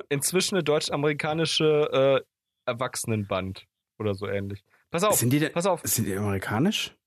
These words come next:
Speaker 1: Ja, pass auf, pass auf, pass auf, pass auf. Weißt du? Ähm, hier, ich, ich, mega geiler Spruch auf w w w, w w w punkt spruchmonster punkt d e. <laughs> Also, sagt die Liebe zur Freundschaft. Ah, Mann, Alex.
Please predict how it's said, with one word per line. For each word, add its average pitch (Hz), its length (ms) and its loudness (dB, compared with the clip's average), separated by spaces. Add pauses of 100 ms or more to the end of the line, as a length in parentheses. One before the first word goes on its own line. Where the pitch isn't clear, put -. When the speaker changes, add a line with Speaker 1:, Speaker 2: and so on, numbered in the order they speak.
(340)
Speaker 1:
Ja, 101 80 -18
pass - 140 -6
auf, 160 140 -2
pass 151 140 -2
auf, 147 100 -2
pass 160 140 0
auf, 143 200 0 (100)
pass 117 140 -2
auf. 110 180 -4 (280)
Weißt - 180 -10
du? 240 80 -10 (580)
Ähm, 135 300 0
hier, 143 300 2
ich, - 200 -4
ich, 127 240 -4 (640)
mega 185 420 4
geiler 147 360 2
Spruch 143 480 -2
auf 120 280 0
w 135 160 2
w 170 180 0
w, 170 280 4
w 185 160 2
w 185 120 2
w 170 140 4
punkt 175 320 -2 (240)
spruchmonster 139 1000 0
punkt - 520 -4
d - 120 -4 (160)
e. - 300 -6 (580)
<laughs> 170 100 -4 (220)
Also, 143 260 0 (460)
sagt 147 300 -2
die 196 60 0
Liebe 170 260 0
zur 131 160 -2
Freundschaft. - 760 -2 (600)
Ah, 107 720 2
Mann, 240 300 2
Alex. 180 640 2